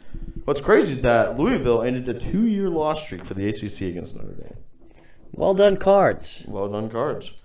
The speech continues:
Speaker 1: Uh, it could about be three years, if I remember correctly, but, um, I think it's at least two years. So, good job, Cardinals, to upset Notre Dame.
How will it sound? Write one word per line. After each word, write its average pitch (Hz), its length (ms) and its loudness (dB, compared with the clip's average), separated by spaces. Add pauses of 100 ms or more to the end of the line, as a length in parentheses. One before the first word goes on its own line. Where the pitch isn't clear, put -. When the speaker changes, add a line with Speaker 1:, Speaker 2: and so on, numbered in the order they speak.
(560)
Speaker 1:
Uh, 113 60 4
it 113 160 4
could 190 140 0
about 135 200 4
be 107 280 0
three 156 200 -6
years, 85 260 -10
if 92 140 -10
I 92 80 0
remember 98 340 -4
correctly, - 340 -6
but, - 460 -6
um, 95 580 -2
I 76 60 -4
think 120 200 2
it's - 120 0
at 104 100 -2
least 131 240 -2
two - 140 -2
years. 87 380 -2 (460)
So, 104 600 4
good 139 160 0
job, 127 340 2
Cardinals, 127 540 2
to 110 160 0
upset 98 440 -2
Notre 107 280 0
Dame. 131 680 0